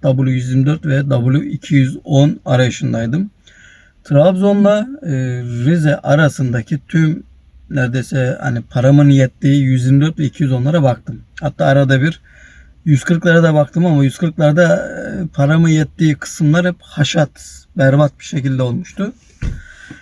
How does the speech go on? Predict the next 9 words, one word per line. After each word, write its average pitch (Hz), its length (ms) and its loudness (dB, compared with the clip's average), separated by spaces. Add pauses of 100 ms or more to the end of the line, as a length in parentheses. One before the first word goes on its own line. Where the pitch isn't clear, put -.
(160)
O 175 180 2
yüzden 196 320 2
dolayı, 202 300 2
e, 143 460 2
arkadaşlar 170 680 0 (1500)
biraz 185 300 -2
zamanım 185 460 2
uzadı. 151 380 2
Yani 151 420 4